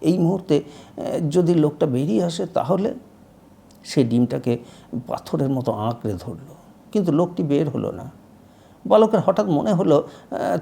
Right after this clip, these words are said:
তার বাপ যদি সাপ হয় তাহলে ওই লোকটা শেয়াল। নারী বলতো, "শেয়াল খুব চালাক, নইলে, নইলে নিজের জ্বর হয়েছে বলে তাকে ভাত দেবে না কেন?"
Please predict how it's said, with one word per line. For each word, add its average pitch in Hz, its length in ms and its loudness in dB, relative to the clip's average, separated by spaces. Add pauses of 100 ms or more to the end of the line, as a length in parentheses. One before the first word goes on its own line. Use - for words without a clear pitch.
তার 175 220 6
বাপ 147 440 0
যদি 202 220 2
সাপ - 480 0
হয় 117 260 4 (240)
তাহলে 156 420 4 (120)
ওই 151 160 8
লোকটা 131 280 2
শেয়াল। - 480 -8 (1040)
নারী 113 200 2
বলতো, 120 440 -2 (260)
"শেয়াল 110 400 -2
খুব - 300 -12
চালাক, 104 360 -4 (840)
নইলে, - 300 0 (320)
নইলে 233 360 4
নিজের 190 460 4
জ্বর 262 240 6
হয়েছে 240 260 6
বলে 240 420 6 (260)
তাকে - 280 2
ভাত 247 240 2
দেবে 196 260 8
না 123 120 6
কেন?" 113 280 -4